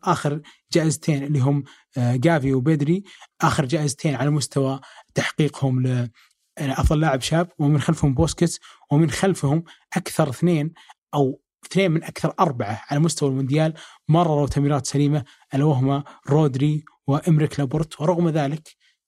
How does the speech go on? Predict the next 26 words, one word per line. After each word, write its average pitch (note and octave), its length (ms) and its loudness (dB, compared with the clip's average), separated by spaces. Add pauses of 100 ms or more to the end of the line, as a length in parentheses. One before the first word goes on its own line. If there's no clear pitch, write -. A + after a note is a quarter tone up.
(100)
تصمد C3+ 460 -2
دفاعيًا C#3+ 540 -2 (460)
إلى F3+ 160 -2
أن F3 120 0
تصل E3+ 260 -2
المباراة D3 540 0 (360)
إلى D3 160 -2
ركلات D3 360 -4
الترجيحية. C#3 720 -2 (380)
ما D#3+ 140 2
يسدد C3+ 680 0 (360)
كل F#3 340 2
هذا D3 260 0
المنتخب D3 540 0 (280)
بكل E3 300 0
هذه D3 240 -2
الإمكانيات، C#3+ 680 -4
بكل D#3+ 220 -2
هذه D#3 180 0
السيطرة C#3+ 400 -6
على C#3+ 200 -2
مرماك E3 400 -2 (600)
إلا E3 120 -2
مرة C#3+ 200 -4
واحدة B2+ 380 -8 (200)
بس. - 420 -6